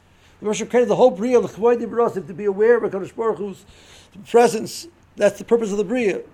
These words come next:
So is the Rosh Hashem L'Chvadi Barasiv, which means it's something which is visible, or is it Kel Mistater?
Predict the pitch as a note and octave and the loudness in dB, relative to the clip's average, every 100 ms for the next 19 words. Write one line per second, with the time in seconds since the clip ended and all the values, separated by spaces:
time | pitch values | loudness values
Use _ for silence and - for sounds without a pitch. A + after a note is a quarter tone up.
0 | - - - - _ _ _ - - - | -20 -20 -20 -20 _ _ _ -20 -16 -2
1 | G3 G#3 G3+ D#3+ G#3+ A3+ G#3+ F#3+ F3+ - | 0 0 0 0 0 2 0 -2 -4 -6
2 | - A#3 A3 G3 G3+ F#3+ G3 E3+ F3+ G3+ | 4 6 6 6 6 6 0 -4 -4 -2
3 | F3 - G#3 G3 F3 D3+ C#3 D3 D#3 E3 | -2 -2 -2 -2 -6 -8 -6 -6 -6 -4
4 | A3 - - _ - _ _ _ _ _ | -6 -8 -20 _ -20 _ _ _ _ _
5 | _ _ - G#3+ F3+ G3 G3 A3 G#3 B3+ | _ _ 0 2 2 0 0 0 -2 2
6 | B3+ B3 A3+ | 2 2 -4